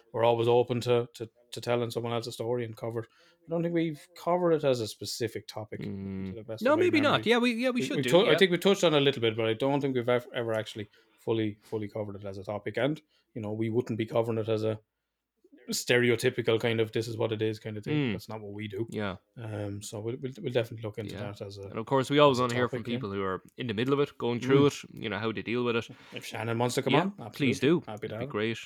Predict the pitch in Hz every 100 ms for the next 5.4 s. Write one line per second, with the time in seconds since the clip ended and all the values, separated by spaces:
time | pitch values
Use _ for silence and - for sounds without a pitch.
0 | - 127 95 92 90 87 - _ _ _
1 | _ _ _ - - - - _ _ _
2 | - 123 127 - - 139 113 113 107 104
3 | 117 104 92 98 95 - 104 107 101 104
4 | 98 95 90 90 95 - 98 98 92 92
5 | 90 95 92 107